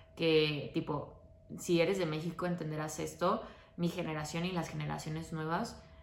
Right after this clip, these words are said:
no vamos a tener una pensión o un retiro, eh, como lo hicieron nuestros papás, porque ya no existe eso, el gobierno ya no lo va a pagar o las empresas ya no lo van a pagar. Nos toca literalmente a estas nuevas generaciones ahorrar ese dinero, invertir dinero,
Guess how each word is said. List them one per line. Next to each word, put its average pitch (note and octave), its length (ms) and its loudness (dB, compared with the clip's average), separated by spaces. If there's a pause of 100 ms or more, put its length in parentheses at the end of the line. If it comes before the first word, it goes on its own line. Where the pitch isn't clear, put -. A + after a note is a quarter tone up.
(160)
no F3 240 4
vamos F3 320 6
a F3 100 -4
tener D#3 840 -2 (200)
una E3+ 260 0
pensión D#3 680 -4
o F3 60 -4
un D#3+ 240 -2
retiro, D#3+ 460 0 (680)
eh, D3+ 540 0
como D#3+ 200 4
lo D#3 60 0
hicieron D#3+ 280 0
nuestros D#3 300 -4
papás, D#3+ 580 -2 (220)
porque D#3 220 -6
ya D3+ 140 0
no D#3 100 -2
existe D#3+ 340 -6
eso, D#3+ 140 -2
el G3 80 2
gobierno D#3 320 2
ya D3+ 160 -4
no D3+ 100 -4
lo D#3 140 -4
va D3+ 80 -4
a - 40 -8
pagar D#3 440 0
o - 60 -6
las - 180 -10
empresas D#2+ 320 -8
ya E2 100 -4
no D#2 80 -4
lo D#2+ 80 -4
van E2 120 -4
a - 60 -4
pagar. F3 340 -2 (760)
Nos F3+ 240 0
toca F3 600 10
literalmente D#3+ 580 0
a D#3+ 320 2
estas E3 220 -2
nuevas D#3+ 260 0
generaciones D#3 840 -4
ahorrar D#3 440 2
ese E3 200 -4
dinero, D#3 600 0
invertir D#3+ 560 -2
dinero, E3+ 380 0